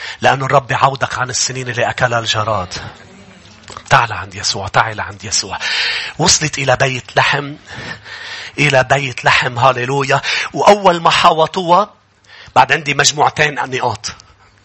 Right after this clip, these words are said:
مجموعتين نقاط رح جرب أقولهم بسرعة ومنصلي. أول ما حاوطوها بلشت تحكي عن الرب، حكيت أمور أنا عم براها رائعة جدا. حكيت عن شو؟ ليك شو قلت لهم؟ رعوس واحد والآية عشرين.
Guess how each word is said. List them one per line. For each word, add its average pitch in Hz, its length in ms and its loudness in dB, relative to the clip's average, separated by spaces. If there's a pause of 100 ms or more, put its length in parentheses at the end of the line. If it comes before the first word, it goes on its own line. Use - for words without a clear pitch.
(1120)
مجموعتين 107 500 0
نقاط 131 280 0
رح 110 80 -2
جرب 127 260 -2
أقولهم 127 200 -2
بسرعة 117 300 2
ومنصلي. 101 520 -4 (420)
أول 220 240 6
ما 185 80 4
حاوطوها 185 480 4
بلشت 185 460 0
تحكي - 300 -2
عن 139 160 2
الرب، 127 340 -4 (680)
حكيت - 420 0
أمور 175 340 2
أنا 156 160 6
عم 147 120 4
براها 147 540 4 (360)
رائعة 151 580 4
جدا. 131 480 -2
حكيت 247 440 2
عن 196 160 4
شو؟ 170 180 0
ليك 220 140 4
شو 220 140 4
قلت 196 280 2
لهم؟ 147 200 -8 (260)
رعوس 156 360 4
واحد 180 380 4 (420)
والآية 180 680 2
عشرين. 143 540 2